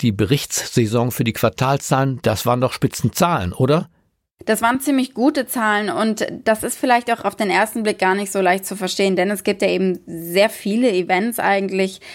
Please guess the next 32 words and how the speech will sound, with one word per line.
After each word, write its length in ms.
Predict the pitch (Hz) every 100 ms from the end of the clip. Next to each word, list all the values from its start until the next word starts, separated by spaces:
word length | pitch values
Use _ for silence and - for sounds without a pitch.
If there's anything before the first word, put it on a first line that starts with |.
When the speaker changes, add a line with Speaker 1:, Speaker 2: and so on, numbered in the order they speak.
| - -
Speaker 2:
die 100 | 208
den 140 | 208 208
amerikanischen 600 | 180 180 180 202 196 -
Unternehmen 420 | 185 180 180 226
oder 240 | 190 196
auch 80 | 170
den 240 | - 175 -
Anlegern, 680 | 190 247 285 202 170 - 175
die 80 | 170
ja 60 |
noch 140 | 175 190
viel 240 | - 254
emotionaler 800 | 285 240 214 196 190 185 208 208
sind, 280 | 190 208 180 - - - -
Sorge 520 | 175 196 185 202 240
machen 320 | 247 247 269
könnten. 440 | 240 247 247 277 269
Aber 380 | - 208 226 233
die 160 | 202 190
amerikanische 720 | 185 180 180 175 170 170 170
Wirtschaft 480 | 240 262 240 226 -
und 160 | 196
eben 180 | 185 185
auch 200 | - 175
der 140 | 196
amerikanische 540 | 185 185 185 220 170 214
Finanzmarkt, 720 | 233 233 294 330 185 - -
der 140 | 180
ist 160 | 190 - -
unheimlich 800 | 233 294 247 214 220 226 220 214
widerstandsfähig 1080 | 190 190 277 254 - 180 175 - 185 175 175
momentan. 720 | 175 170 180 175 208 190 254